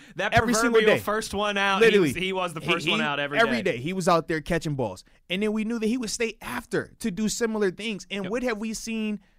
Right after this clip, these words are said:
Speaker 2: transpire since then? In practice, how many times do we see, like, realistically, do we remember? Probably a handful of balls that he might have dropped throughout this whole training camp practice, right?
Speaker 1: There's been, there's been improvement there, and obviously we need, we wanna see
Speaker 2: Right,
Speaker 1: him
Speaker 2: we
Speaker 1: do it
Speaker 2: wanna
Speaker 1: with the
Speaker 2: see it
Speaker 1: lights
Speaker 2: more.
Speaker 1: on in stadium,
Speaker 2: Right.
Speaker 1: but there's, you
Speaker 2: But
Speaker 1: can
Speaker 2: there's,
Speaker 1: see it.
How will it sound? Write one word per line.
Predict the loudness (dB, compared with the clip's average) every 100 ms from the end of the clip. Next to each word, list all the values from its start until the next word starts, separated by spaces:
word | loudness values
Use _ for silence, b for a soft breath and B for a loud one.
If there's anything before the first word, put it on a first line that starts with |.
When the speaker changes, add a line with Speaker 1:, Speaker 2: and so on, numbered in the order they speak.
| b
Speaker 2:
transpire | -8 -4 -4 -6 -8 -6
since | -6 -8 -10
then? | -12 -18 -20 _ _ _
In | -8 -8
practice, | -6 -8 -8 -12
how | -12 -12
many | -12
times | -10 -8 -8
do | -6
we | -8
see, | -8 -8 -4
like, | -4 -2
realistically, | 0 2 2 -2 -4
do | -2
we | -2 0
remember? | 0 -2 -6
Probably | -6 -6 -4 -6
a |
handful | -8 -6 -6 -6 -6 -6
of | -4
balls | -2 -2 -2
that | -4
he | -2
might | 0 0
have | 0
dropped | -2 -4 -4 _ b b b
throughout | 0 0 0
this | -2
whole | -2 0 0
training | -2 -8 -8
camp | -8 -10
practice, | -8 -10 -10 -10
right? | -4
Speaker 1:
There's | -4 -2
been, | -4 -4 -2
there's | -4 -4
been | -6
improvement | -6 -6 -6 -6 -4
there, | -2
and | 0
obviously | -2 -2 -4 -4 -4
we | -4
need, | -6
we | -6
wanna | -6 -6 -2
see | 0
Speaker 2:
Right, | 2
Speaker 1:
him |
Speaker 2:
we | 2
Speaker 1:
do |
it | 2
Speaker 2:
wanna | 2
Speaker 1:
with |
the | 0
Speaker 2:
see | 0
it | 0
Speaker 1:
lights | 0 2
Speaker 2:
more. | 4 4
Speaker 1:
on |
in | 2 -4
stadium, | -4 -2 0 0
Speaker 2:
Right. | -2
Speaker 1:
but | -4 -4
there's, | -4 -4 -6 -8
you | -2
Speaker 2:
But | 0
Speaker 1:
can | 2
Speaker 2:
there's, | 4 4 4
Speaker 1:
see |
it. | -4